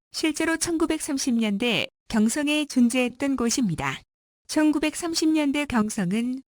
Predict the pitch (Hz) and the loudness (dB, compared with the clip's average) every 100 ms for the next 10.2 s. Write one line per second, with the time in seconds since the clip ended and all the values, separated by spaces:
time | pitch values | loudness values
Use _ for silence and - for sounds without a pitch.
0 | _ - 220 254 320 320 320 311 285 285 | _ 0 2 2 -2 -2 -2 0 2 2
1 | 180 185 240 208 170 165 208 226 247 _ | 2 0 0 -2 -2 -2 -2 -2 -6 _
2 | - 185 214 - 277 294 254 233 311 320 | -2 -2 0 -2 -2 -2 -4 -2 -2 0
3 | 311 302 285 269 - 190 170 214 277 _ | -2 -4 -2 -4 -2 0 0 0 -4 _
4 | - 240 254 311 330 330 240 233 240 285 | 0 2 4 2 0 0 0 0 0 -2
5 | 277 - 226 170 160 220 277 - - 226 | -2 -2 -2 -2 0 0 0 -4 -4 -2
6 | 214 247 277 277 262 254 277 277 190 151 | 0 0 0 0 -2 -2 -4 -2 -2 0
7 | 226 311 - - 220 190 311 311 - 294 | -2 -4 -10 -2 0 2 0 -2 0 2
8 | 285 302 - 202 285 277 269 277 277 269 | 2 2 4 2 2 0 -2 -2 -2 -2
9 | 226 220 - 302 302 285 175 151 - 233 | 0 0 0 -2 -4 -4 -6 -6 -6 -4
10 | 151 | -4